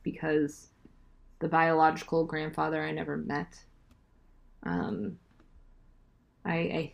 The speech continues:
think he was alive at some point when I was alive. I'm not sure. Don't really care. But, um,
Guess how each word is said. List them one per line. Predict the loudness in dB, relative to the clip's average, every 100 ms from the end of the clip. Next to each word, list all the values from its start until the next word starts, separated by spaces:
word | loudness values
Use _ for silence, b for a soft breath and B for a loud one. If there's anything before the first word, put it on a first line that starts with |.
| -4
think | 2 2
he | 4 8
was | 10 10
alive | 10 8 8 6 2
at | 0
some | 2 4 4
point | 6 6 6
when | 4 4
I | 4
was | 4 4
alive. | 2 4 2 2 0
I'm | -4
not | -4 -6 -6
sure. | 0 2 2 0
Don't | -2 -4
really | -6 -10
care. | -6 0 2 2 0 b b b 6
But, | 10 10
um, | 12 10 12 10 6 2